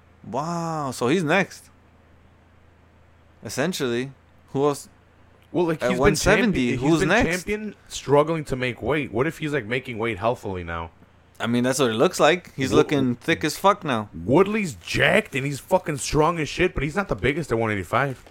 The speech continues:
Speaker 2: Like, he's
Speaker 1: At
Speaker 2: the, he might be, like,
Speaker 1: one seventy,
Speaker 2: the,
Speaker 1: you mean?
Speaker 2: at peak f-, condition for
Speaker 1: Woodley?
Speaker 2: his body. Yeah, at one, oh, wait, he's at
Speaker 1: One seventy.
Speaker 2: one seventy.
Speaker 1: Yeah, they're at one seventy.
Speaker 2: Yeah, they're at one, oh, yeah, I'm right. Yeah, they're at one seventy.
Speaker 1: Yeah, yeah.
Speaker 2: I think I mixed it up earlier, but it's still a fifteen pound dis-, uh,
Speaker 1: Mm-hmm.
Speaker 2: weight discrepancy.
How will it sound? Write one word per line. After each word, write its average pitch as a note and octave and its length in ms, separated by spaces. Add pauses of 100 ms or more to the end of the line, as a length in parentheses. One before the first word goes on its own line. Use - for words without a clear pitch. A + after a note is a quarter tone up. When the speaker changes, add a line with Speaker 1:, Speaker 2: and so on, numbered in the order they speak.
(440)
Speaker 2:
Like, A#2 160
he's D3 100
Speaker 1:
At A#2 80 (200)
Speaker 2:
the, - 80
he D#3 140
might D#3+ 240
be, D#3+ 120
like, C#3+ 120
Speaker 1:
one B2 140
seventy, B2+ 320
Speaker 2:
the, A#2 60
Speaker 1:
you A2 60
mean? G#2+ 160
Speaker 2:
at G#2 60
peak E3 260
f-, - 140 (460)
condition C3+ 480
for A#2+ 40
Speaker 1:
Woodley? C3 260
Speaker 2:
his F#4 100
body. A#2+ 420 (400)
Yeah, G2 220 (120)
at G#2 100
one, G2 200 (240)
oh, - 140
wait, C#3 200
he's A#2 100
at - 20
Speaker 1:
One C3 60
seventy. D#3 320
Speaker 2:
one A2 100
seventy. C3 340
Speaker 1:
Yeah, D#3+ 220
they're D3 160
at D3+ 80
one D#3 140
seventy. C3 400
Speaker 2:
Yeah, B2+ 180
they're A#2 100
at B2 60
one, B2 160
oh, C#3+ 100
yeah, D3 100
I'm A2+ 100
right. D#3 120
Yeah, A2 120
they're G2+ 120
at G#2 60
one A2 220
seventy. D#3+ 200
Speaker 1:
Yeah, D#3 140
yeah. G2+ 60 (340)
Speaker 2:
I A2+ 80
think D3+ 160
I D3+ 80
mixed D3 260
it B2+ 60
up C3 160
earlier, E3 260
but A#2+ 120
it's G#2 100
still A#2+ 160
a G#2 60
fifteen G2+ 360
pound F#2 240
dis-, F2 160
uh, E2+ 380
Speaker 1:
Mm-hmm. A#2 180 (380)
Speaker 2:
weight F#2+ 220
discrepancy. F2+ 600